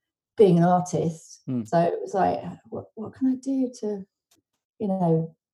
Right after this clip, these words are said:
Speaker 1: but I knew I had to do something creative, else I was gonna die. And, um, and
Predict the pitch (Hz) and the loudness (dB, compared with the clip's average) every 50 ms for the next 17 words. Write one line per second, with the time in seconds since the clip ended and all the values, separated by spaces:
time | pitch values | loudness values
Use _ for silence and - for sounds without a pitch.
0 | _ _ _ _ - 226 240 - - 180 190 196 233 247 233 220 214 220 214 139 | _ _ _ _ 4 4 4 6 4 2 2 4 4 4 4 2 0 -2 -6 -8
1 | - - 185 - 214 202 190 - 208 202 196 190 180 170 - 202 190 180 170 - | -10 -14 -8 -6 -4 -4 -2 -2 -4 -2 -2 -2 -2 -2 -2 -2 0 0 -2 -2
2 | - 147 156 147 151 160 160 - 175 165 160 - 165 160 156 147 143 - - - | -2 -2 0 0 -2 -2 -4 -4 -4 -4 -2 -2 -2 -2 -2 -4 -6 -8 -14 -20
3 | _ _ _ _ _ _ _ _ _ _ - 98 - 196 180 160 131 131 147 156 | _ _ _ _ _ _ _ _ _ _ -20 -4 0 2 2 4 2 2 0 -2
4 | 160 160 - _ _ _ _ _ - - - - 185 180 180 185 185 180 180 180 | -2 -4 -8 _ _ _ _ _ -14 -12 -8 -2 0 2 4 4 6 6 6 4
5 | 185 190 185 185 185 - - _ _ _ _ - 208 202 202 220 208 - | 4 4 4 2 2 -2 -6 _ _ _ _ 4 4 6 6 4 2 0